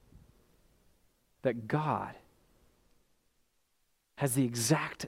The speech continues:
same plan for you here in this community? That God has placed you in this community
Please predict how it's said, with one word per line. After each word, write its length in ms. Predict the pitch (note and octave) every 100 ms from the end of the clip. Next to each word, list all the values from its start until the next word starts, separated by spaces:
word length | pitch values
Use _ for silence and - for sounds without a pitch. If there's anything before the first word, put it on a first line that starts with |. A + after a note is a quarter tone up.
| -
same 560 | - - C#3 C3 A#2 - -
plan 520 | - C#3 A2+ G#2 E3+ - _ _ _ _ _ _ _ _
for 180 | - B2
you 360 | A2+ A#2 F#2 - _ _ _ _ _ _ _ _ _ _ _ _ _ _ _
here 200 | - C3+
in 80 | A2+
this 160 | A2+
community? 520 | - A#2 G#2+ G2+ E3 - _ _ _ _ _ _ _ _ _ _ _ _ _ _ _ _ _ _
That 80 | B2+
God 240 | A#2+ D#3 D3
has 120 | -
placed 560 | - - D3+ C3+ -
you 260 | B2 G#2+ G#2+ -
in 240 | D3 C#3+
this 260 | C3+ C3 -
community 680 | - B2 A#2 A#2 G2+ G#2